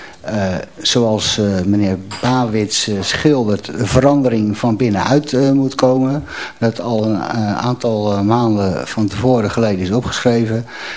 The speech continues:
En die signalen die lopen mij toe te vinden dat die verandering nog niet in gang is gezet.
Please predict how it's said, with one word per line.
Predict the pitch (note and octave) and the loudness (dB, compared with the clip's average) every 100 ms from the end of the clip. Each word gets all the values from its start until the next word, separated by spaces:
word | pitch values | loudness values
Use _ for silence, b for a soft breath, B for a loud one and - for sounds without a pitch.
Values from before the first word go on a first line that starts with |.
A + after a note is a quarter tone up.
| B | B
En | G#2 G2 | 0 2
die | G2+ | 2
signalen | - G#2+ G2+ A#2+ C3 B2+ A2+ | 0 2 2 2 2 2 0
die | G#2 | 2
lopen | A2 C#3 C3 B2+ | 4 2 2 2
mij | A#2+ A#2+ | 2 0
toe | B2+ A2+ | 0 -2
te | A2 | -2
vinden | G2+ B2 B2+ A2+ | 2 4 2 0
dat | G#2+ | -2
die | A2+ | -4
verandering | G#2 A2 B2+ A#2+ A2+ A#2 | 0 2 4 2 2 2
nog | G#2+ - | 0 0
niet | B2 B2+ | 0 0
in | G#2+ | -2
gang | A2 G2+ | 0 0
is | F2 | 0
gezet. | - F2 E2+ D#2 | -2 -4 -6 -8